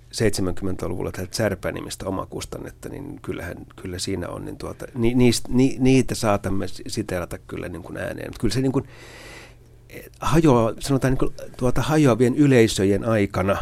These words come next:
niin tuota, mm, tietyt piirit saattavat toistella tällaisia niin kuin tiettyjä, tiettyjä lausahduksia, mutta silloin, kun oli suurempi yhtenäisyleisö, niin sil-,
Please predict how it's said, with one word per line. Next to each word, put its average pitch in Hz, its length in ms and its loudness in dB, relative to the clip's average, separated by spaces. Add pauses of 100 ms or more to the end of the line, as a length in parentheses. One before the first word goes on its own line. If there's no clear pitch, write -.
niin 98 240 0
tuota, 92 380 -2
mm, - 340 -6 (760)
tietyt 117 360 2
piirit 110 360 4
saattavat 104 520 0
toistella 98 560 0
tällaisia 98 420 -4
niin - 120 -8
kuin 98 120 -10
tiettyjä, - 500 0 (420)
tiettyjä 110 340 2
lausahduksia, 104 640 2
mutta 107 300 -4 (580)
silloin, 110 240 2
kun 110 140 0
oli 107 220 2 (100)
suurempi 110 440 2
yhtenäisyleisö, 98 880 0
niin 90 220 -2
sil-, - 240 -4